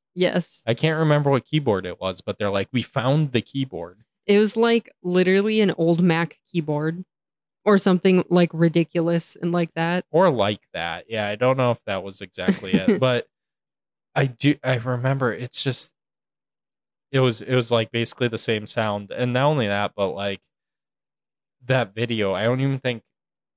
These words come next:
Speaker 2: was intended to be, like, no, it was definitely intended to be a peripheral video, but, like, I don't know. I wasn't expecting the depth that that video
Speaker 1: <laughs>
Speaker 2: went into when I clicked
Speaker 1: Yeah.
Speaker 2: it. It was,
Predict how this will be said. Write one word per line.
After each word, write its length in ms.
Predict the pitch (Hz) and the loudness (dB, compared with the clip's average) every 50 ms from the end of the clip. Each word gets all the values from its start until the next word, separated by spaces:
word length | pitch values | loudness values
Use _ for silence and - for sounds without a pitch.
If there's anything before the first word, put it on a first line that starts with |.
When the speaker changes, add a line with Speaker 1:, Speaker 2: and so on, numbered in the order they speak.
| _ _ | _ _
Speaker 2:
was 220 | - 135 120 110 113 | -2 -2 -2 -2 -4
intended 640 | 113 110 - - 120 113 113 107 107 104 98 95 _ | -8 -8 -4 -4 -4 -4 -4 -2 -4 -4 -6 -6 _
to 120 | - 120 | -14 -12
be, 240 | 104 104 107 104 101 | -10 -8 -8 -6 -6
like, 340 | 98 95 92 95 95 95 _ _ _ _ _ _ _ _ _ _ _ _ _ _ _ _ _ _ _ _ _ _ _ _ _ _ _ _ _ _ _ _ _ _ _ _ _ _ _ | -4 -4 -4 -4 -4 -8 _ _ _ _ _ _ _ _ _ _ _ _ _ _ _ _ _ _ _ _ _ _ _ _ _ _ _ _ _ _ _ _ _ _ _ _ _ _ _
no, 280 | 139 139 147 151 151 151 | -4 -2 0 2 2 2
it 40 | 131 | 0
was 120 | 127 127 - | 0 0 -2
definitely 300 | 160 160 - 160 143 120 | -2 -2 0 -2 -2 -2
intended 400 | 110 - - 120 107 104 101 95 | -2 -2 -6 -6 -4 -4 -8 -8
to 60 | 95 | -8
be 120 | 98 95 | -8 -8
a 60 | 90 | -8
peripheral 600 | - _ - 98 90 - _ - 87 85 87 85 | -8 _ -6 -6 -6 -6 _ -16 -14 -12 -12 -12
video, 420 | 85 95 92 92 90 92 95 95 95 | -12 -12 -14 -14 -14 -12 -12 -12 -10
but, 240 | 98 101 101 87 - | -6 -6 -6 -6 -6
like, 340 | 104 101 101 101 - _ _ _ _ _ _ _ _ _ _ _ _ _ _ _ _ _ _ _ _ _ _ _ _ _ _ _ _ _ _ _ _ - | -6 -8 -8 -8 -12 _ _ _ _ _ _ _ _ _ _ _ _ _ _ _ _ _ _ _ _ _ _ _ _ _ _ _ _ _ _ _ _ -2
I 100 | 139 131 | 0 2
don't 160 | 127 123 117 | 2 2 2
know. 100 | 113 107 | 2 2
I 120 | 107 113 | 2 4
wasn't 260 | 127 139 131 131 135 | 4 4 4 2 0
expecting 540 | 123 123 - - 127 117 - - - 117 113 | 0 0 0 -2 -2 -2 -2 -4 -8 -6 -2
the 100 | 110 107 | -2 -4
depth 480 | 98 - 104 92 92 - _ - - - 120 110 120 | -4 -4 -6 -6 -6 -8 _ -20 -20 -20 -20 -10 -2
that 240 | 127 117 104 92 - | -2 -2 -2 0 0
that 180 | 123 113 107 | 0 0 0
video 400 | - - 117 113 107 117 117 117 | 0 0 -2 0 0 2 0 0
Speaker 1:
<laughs> 20 | 107 | 0
Speaker 2:
went 260 | 104 110 107 104 120 | 0 -2 -2 -2 -2
into 380 | 117 120 131 - - 135 139 139 | -2 -2 -2 0 2 2 4 4
when 100 | 139 135 | 2 2
I 80 | 123 107 | 0 0
clicked 380 | - 202 196 - 123 120 - - | 2 2 2 2 2 2 2 2
Speaker 1:
Yeah. 0 | |
Speaker 2:
it. 260 | 113 104 101 - - | 2 2 0 -2 -2
It 120 | 123 123 | 0 0
was, 360 | 113 107 117 117 113 - - | 0 0 0 0 0 -2 -4